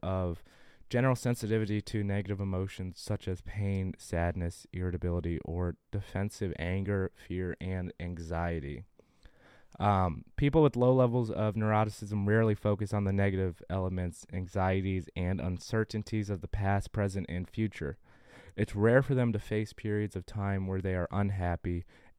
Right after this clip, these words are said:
anxious, and irritable, unless facing a serious, sustained problem. Even under the latter conditions, they cope well. They don't worry too much,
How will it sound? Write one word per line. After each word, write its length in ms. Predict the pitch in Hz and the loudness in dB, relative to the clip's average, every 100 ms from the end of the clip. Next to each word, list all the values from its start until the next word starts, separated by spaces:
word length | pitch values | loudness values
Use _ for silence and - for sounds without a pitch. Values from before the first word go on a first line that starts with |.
| - | 0
anxious, 500 | 95 92 - 90 - | 0 0 -4 -4 -4
and 240 | 98 92 85 | -2 -2 -2
irritable, 580 | 90 98 90 80 78 82 - _ - | 0 0 0 -2 -4 -6 -10 _ -4
unless 460 | 110 110 110 120 | 0 4 4 2
facing 420 | - 113 110 113 - | 0 0 0 -4 -2
a 160 | 95 98 | -2 -4
serious, 640 | - 127 120 120 113 - - | -2 2 4 4 0 -4 -18
sustained 840 | - 104 104 - 107 101 98 95 - | -8 -6 -6 -4 0 2 2 -2 -8
problem. 580 | - 92 85 82 62 - - - _ | -8 -2 -2 -2 -6 -10 -16 -20 _
Even 240 | - 113 107 | -2 2 2
under 240 | 101 101 | 2 2
the 100 | 95 | -2
latter 380 | 90 98 95 98 | -2 0 0 0
conditions, 520 | - 95 92 - 95 | -4 -4 -4 -4 -4
they 140 | 90 90 | -4 -2
cope 300 | 92 85 87 | -2 -4 -2
well. 360 | 82 76 76 - | -2 -2 -4 -4
They 100 | 82 | -2
don't 300 | 90 90 - | -2 -2 -2
worry 280 | 92 90 | 0 0
too 220 | - - 117 | -2 0 2
much, 340 | 110 104 - | 4 2 -2